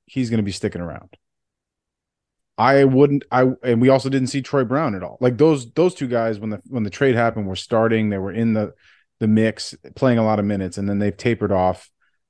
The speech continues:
uh, over the course of the playoffs, where, you know, even the regular season for Beasley, he just stopped getting in the rotation.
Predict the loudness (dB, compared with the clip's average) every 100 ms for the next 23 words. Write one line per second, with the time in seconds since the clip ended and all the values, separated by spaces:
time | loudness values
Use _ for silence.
0 | -8 -6 -2 -4 -2 -2 -2 -6 -4 0
1 | 2 0 0 0 0 -4 -6 -6 -2 0
2 | 2 2 2 2 -2 0 0 0 -4 -4
3 | -2 -2 -4 -6 -8 -6 -2 -2 -4 -4
4 | -2 0 -2 -4 -6 -4 -4 -6